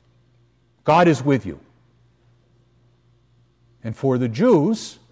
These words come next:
God is with us. God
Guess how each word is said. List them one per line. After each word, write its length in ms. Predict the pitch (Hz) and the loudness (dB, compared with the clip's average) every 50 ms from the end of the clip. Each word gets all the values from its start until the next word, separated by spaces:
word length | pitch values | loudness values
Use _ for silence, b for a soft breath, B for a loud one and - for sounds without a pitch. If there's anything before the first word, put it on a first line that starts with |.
| _ _ _ _ _ _ _ _ _ _ _ _ _ _ _ | _ _ _ _ _ _ _ _ _ _ _ _ _ _ _
God 420 | - 143 139 139 131 131 131 127 127 - - - _ _ _ _ _ _ _ _ _ _ _ _ | 0 2 4 4 4 2 0 -2 -6 -14 -18 -20 _ _ _ _ _ _ _ _ _ _ _ _
is 360 | - 131 117 117 110 - - 143 | -8 -6 -6 -6 -6 -10 -14 -12
with 460 | 123 110 110 110 110 104 - - _ _ _ _ _ _ _ - | -8 -4 -2 -2 -2 -4 -6 -12 _ _ _ _ _ _ _ -10
us. 460 | 95 92 90 - - - - - - _ _ _ _ _ _ _ _ _ _ _ _ _ _ _ _ _ _ _ _ _ _ _ _ _ _ _ _ _ _ _ _ _ _ _ _ _ _ _ _ _ _ _ _ _ _ _ _ _ _ _ _ _ _ _ _ _ _ _ | -8 -8 -8 -10 -14 -20 -20 -20 -20 _ _ _ _ _ _ _ _ _ _ _ _ _ _ _ _ _ _ _ _ _ _ _ _ _ _ _ _ _ _ _ _ _ _ _ _ _ _ _ _ _ _ _ _ _ _ _ _ _ _ _ _ _ _ _ _ _ _ _
God 440 | - 127 117 117 113 101 101 98 92 | -2 2 2 4 4 2 0 -2 -6